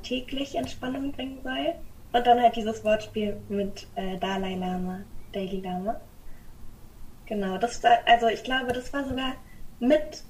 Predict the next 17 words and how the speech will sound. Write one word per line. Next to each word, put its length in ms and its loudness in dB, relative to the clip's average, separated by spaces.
einer 220 8
der 120 12
ersten 300 2
Sachen, 300 6
die 100 -4
feststand, 760 2
also 240 -2
dass 180 6
das 140 -2
Lama 280 6
auf 100 4
jeden 240 2
Fall 180 2
Dalai 280 2
Lama 340 -2
heißen 400 -8
wird. 220 -8